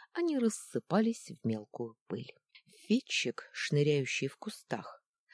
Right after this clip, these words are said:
смешно отряхивался и морщил нос от этой ледяной пыли. В другой момент девочка расхохоталась бы,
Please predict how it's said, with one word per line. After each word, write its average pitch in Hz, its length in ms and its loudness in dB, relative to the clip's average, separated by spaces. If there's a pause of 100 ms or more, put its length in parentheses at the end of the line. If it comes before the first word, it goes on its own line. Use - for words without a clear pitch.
(140)
смешно 233 560 4
отряхивался 214 1040 2 (200)
и 151 100 4
морщил 147 600 0
нос 147 360 -2 (100)
от - 260 0
этой 208 300 6
ледяной 135 640 0
пыли. 95 360 -6 (1300)
В 139 120 -2
другой 202 380 6
момент 240 640 6 (240)
девочка 220 800 2
расхохоталась 190 1040 -2
бы, 110 260 -2